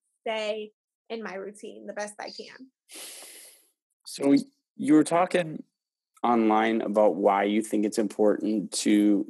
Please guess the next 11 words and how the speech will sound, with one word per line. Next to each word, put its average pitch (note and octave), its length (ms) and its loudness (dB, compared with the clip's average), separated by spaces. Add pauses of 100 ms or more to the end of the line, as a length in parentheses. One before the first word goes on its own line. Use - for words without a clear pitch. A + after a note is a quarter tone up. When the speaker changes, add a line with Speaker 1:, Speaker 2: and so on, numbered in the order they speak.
Speaker 2:
to A2 120 -2
let G2+ 220 2
students G#2 440 -2 (260)
be G#2+ 140 2
leaders G#2+ 340 4
now G2+ 420 0
rather G2+ 420 2
than G2+ 420 0
in G#2+ 140 0
the G#2 80 -4
future. B2 560 0